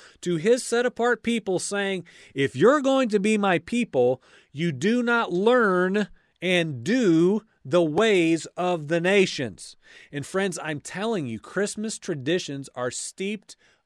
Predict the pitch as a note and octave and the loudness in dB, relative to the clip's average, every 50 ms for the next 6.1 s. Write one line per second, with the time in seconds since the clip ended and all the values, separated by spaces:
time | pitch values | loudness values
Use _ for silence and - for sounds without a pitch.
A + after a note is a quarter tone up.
0 | _ _ _ _ _ - - G3+ G#3 G3 G3 F#3+ D#3 E3 D3 - - - - - | _ _ _ _ _ -6 -2 -2 0 0 0 -2 -2 -2 -4 -4 -6 -10 -10 -6
1 | - A3+ A#3+ A#3+ F#3 B2 F#2+ F2+ E2 F2+ A2 A#2 _ _ _ _ _ _ _ - | -4 -2 -2 0 -2 -2 -4 -6 -12 -12 -14 -14 _ _ _ _ _ _ _ -8
2 | A#2 A#2+ D#3+ E3+ E3+ E3+ E3+ C#3 B2+ D#3 D3+ C#3+ C3 B2 B2 D3+ F#3 G#3+ A#3 A#3 | -2 0 2 2 2 2 -2 -6 -2 -2 -2 -2 -4 -4 -2 0 2 2 2 2
3 | G#3+ E3 C3+ B2 B2+ C3+ C3+ - - - C#3 D3 C3+ C3+ E3 F3 E3 E3 F3+ G3+ | 0 0 0 0 0 -2 -2 -4 -6 -6 -6 -6 -4 -4 -4 -4 -2 0 0 0
4 | A3+ A3+ - - C#3+ C3+ C3 C#3+ - - _ - D3+ E3 F3 E3+ - - C3 B2 | 0 0 -2 -6 -8 -8 -8 -10 -12 -14 _ -4 -2 -2 -2 -2 -4 -6 -2 2
5 | D3+ D#3 D#3+ D#3+ D#3+ D3 D3 D3 C#3 - - F3 F3 F3 - - - D#3+ D#3 B2+ | 2 4 4 2 2 -2 -6 -6 -4 -2 0 2 2 2 0 -4 -6 -6 -6 -6
6 | F#2+ | -8